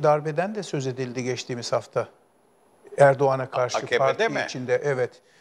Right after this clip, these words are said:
Speaker 1: Hastalığı, rahatsızlığı bahane
Speaker 2: E,
Speaker 1: edilerek,
Speaker 2: e, vallahi
Speaker 1: e,
Speaker 2: bilmiyorum
Speaker 1: iş
Speaker 2: ama,
Speaker 1: göremezlik falan gibi
Speaker 2: e,
Speaker 1: iddialar
Speaker 2: bilmiyorum.
Speaker 1: olmuş.
Speaker 2: E,
Speaker 1: Bunlar, tabii bu
Speaker 2: şimdi
Speaker 1: iddialar çıktı basında.
Speaker 2: A K P eğer bir parti olmuş olsaydı, ben A K P'ye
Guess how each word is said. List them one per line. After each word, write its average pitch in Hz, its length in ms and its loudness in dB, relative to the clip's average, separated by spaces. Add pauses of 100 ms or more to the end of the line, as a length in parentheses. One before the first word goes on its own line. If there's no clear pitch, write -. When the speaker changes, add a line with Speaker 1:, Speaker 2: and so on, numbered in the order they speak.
(180)
Speaker 1:
Hastalığı, 165 920 2
rahatsızlığı 156 680 0
bahane 160 320 -2
Speaker 2:
E, 156 60 -2
Speaker 1:
edilerek, 151 680 -2 (220)
Speaker 2:
e, 180 60 -8
vallahi 180 380 0
Speaker 1:
e, 139 60 -18
Speaker 2:
bilmiyorum 190 540 0
Speaker 1:
iş 226 160 2
Speaker 2:
ama, 226 80 0
Speaker 1:
göremezlik 156 840 -2
falan 151 340 0
gibi - 120 -8
Speaker 2:
e, 131 280 -4 (340)
Speaker 1:
iddialar 156 340 4
Speaker 2:
bilmiyorum. 180 220 0
Speaker 1:
olmuş. 156 380 -4
Speaker 2:
E, - 120 -14
Speaker 1:
Bunlar, 160 300 -2
tabii 160 200 0
bu 156 60 -8
Speaker 2:
şimdi 160 180 0
Speaker 1:
iddialar 156 380 2
çıktı - 340 -10
basında. 135 500 -8 (440)
Speaker 2:
A 135 120 6
K 151 220 0
P 175 160 -4
eğer 127 420 0
bir 113 80 -10
parti 110 440 -2
olmuş 120 420 -4
olsaydı, 110 640 -2 (520)
ben 117 160 2
A 117 160 -2
K 117 140 -4
P'ye 120 360 0